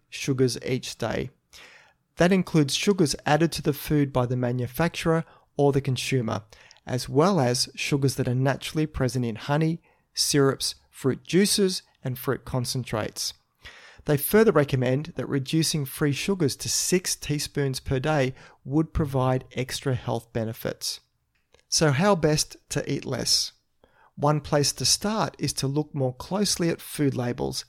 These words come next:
and the ingredients lists. Take special note of any food that has a form of sugar in the top three ingredients, as this likely contains too much.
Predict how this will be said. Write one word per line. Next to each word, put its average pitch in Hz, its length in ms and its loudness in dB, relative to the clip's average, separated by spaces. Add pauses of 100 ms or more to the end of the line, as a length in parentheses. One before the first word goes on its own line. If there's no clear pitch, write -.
(160)
and 135 140 0
the 131 100 2
ingredients 120 720 -2
lists. - 480 -8 (760)
Take 160 240 0
special 139 380 0
note 180 320 2
of 135 200 -4
any 170 260 4
food 117 500 -4
that 123 160 -6
has 123 120 0
a 120 60 -6
form 127 320 -2
of 120 100 -6
sugar 170 420 0 (300)
in 135 120 -4
the 120 100 -4
top - 500 -4
three 139 400 0
ingredients, 123 720 -2 (220)
as 127 220 -4
this - 240 0
likely 147 400 0
contains 113 580 -4
too - 260 -6
much. - 460 -8